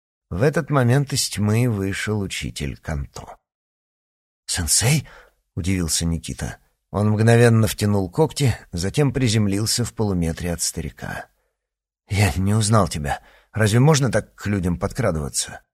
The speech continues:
«Да и я тебя не сразу признал, наследник. Где твоя лёгкость и грация? Ты навалился на меня, словно мешок картошки.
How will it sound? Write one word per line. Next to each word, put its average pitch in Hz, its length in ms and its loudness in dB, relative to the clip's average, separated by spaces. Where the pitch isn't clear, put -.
«Да - 260 -8
и 65 140 -6
я 58 360 -4
тебя 71 300 -8
не 50 100 -12
сразу - 400 -8
признал, 65 460 -10
наследник. - 800 -8
Где 76 220 -6
твоя 113 300 0
лёгкость 117 480 -2
и 107 60 -2
грация? 101 680 -2
Ты 127 160 0
навалился 135 580 2
на 135 100 2
меня, 135 280 2
словно 127 340 2
мешок 131 440 0
картошки. - 640 -6